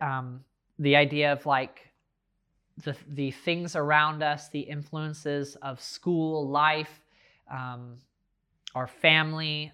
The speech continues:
the natural, the things that we're exposed to, they shape us. They influence who we are, what we do, how we think.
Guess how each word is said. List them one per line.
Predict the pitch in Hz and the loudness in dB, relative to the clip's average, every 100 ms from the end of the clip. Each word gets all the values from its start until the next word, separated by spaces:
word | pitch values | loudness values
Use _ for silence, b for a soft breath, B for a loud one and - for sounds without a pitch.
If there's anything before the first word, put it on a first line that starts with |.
| 156 135 | -12 -8
the | |
natural, | 131 139 143 151 - - 156 147 156 | -8 -2 0 -2 -6 -4 -2 -2 -6
the | 143 | -10
things | - 170 160 | -4 -4 -4
that | - | -6
we're | 151 | -6
exposed | 143 - 165 160 165 - | -6 -4 0 2 0 -4
to, | 147 | -4
they | 135 143 | -2 -2
shape | 139 - 170 165 139 | -4 -6 -6 -6 -8
us. | 82 - - | -12 -14 -10
They | 143 | -10
influence | - 156 160 - 160 175 170 151 - - - | -8 -8 -10 -6 -4 -2 -2 -6 -12 -12 -4
who | 165 | -2
we | 147 139 - | 0 -4 -4
are, | 131 120 123 | -4 -6 -4
what | 143 143 | -4 -4
we | 151 131 | -6 -6
do, | 143 123 | -6 -6
how | 123 143 147 | -2 0 2
we | 147 | 0
think. | 139 - 135 95 _ | -4 -6 -8 -10 _